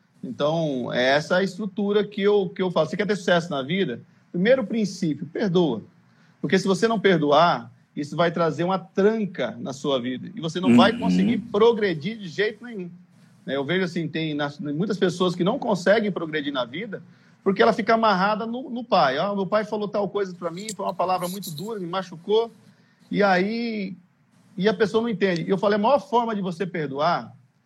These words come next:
Speaker 1: é você olhar sempre a história do outro, né? Eu, eu sempre costumo falar o seguinte: você só dá aquilo que você tem.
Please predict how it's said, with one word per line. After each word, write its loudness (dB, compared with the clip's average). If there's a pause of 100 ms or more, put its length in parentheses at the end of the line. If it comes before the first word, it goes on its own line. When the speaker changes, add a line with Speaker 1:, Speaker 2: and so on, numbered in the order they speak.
(320)
Speaker 1:
é -4
você -4
olhar 0
sempre -4
a 2
história -4
do -2
outro, -8 (340)
né? -14 (680)
Eu, 2
eu 2
sempre 2
costumo 0
falar 4
o 4
seguinte: -2
você -2
só 2
dá 6
aquilo 0
que -8
você -4
tem. -4